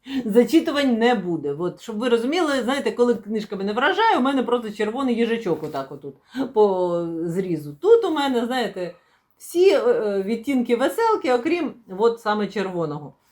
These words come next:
От. Е, дуже, до речі, ще класно прописано, як людство, е, прийняло н-, новину, що тепер, е,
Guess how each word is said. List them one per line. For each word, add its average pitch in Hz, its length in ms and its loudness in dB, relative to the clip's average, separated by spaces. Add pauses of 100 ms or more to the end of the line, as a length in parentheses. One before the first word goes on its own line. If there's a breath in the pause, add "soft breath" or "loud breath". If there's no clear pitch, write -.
(280 soft breath)
От. 226 380 4 (960)
Е, 220 120 -2
дуже, 302 320 4
до 254 140 2
речі, 262 260 0
ще 262 140 -4
класно 262 500 -2 (280 loud breath)
прописано, 247 580 2
як 262 460 0
людство, 226 960 2
е, 220 160 -2
прийняло 233 540 2
н-, 233 300 0
новину, 226 640 4
що 220 280 0
тепер, 226 460 2
е, 185 220 -2